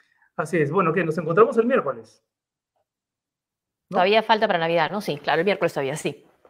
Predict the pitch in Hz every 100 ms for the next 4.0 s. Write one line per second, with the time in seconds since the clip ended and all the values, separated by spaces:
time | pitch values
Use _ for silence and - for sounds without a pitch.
0 | _ _ - 147 135 165 196 185 156 147
1 | 139 143 139 160 254 - - - 160 147
2 | 147 147 175 180 180 156 156 147 160 175
3 | 170 165 175 196 202 208 202 151 147 143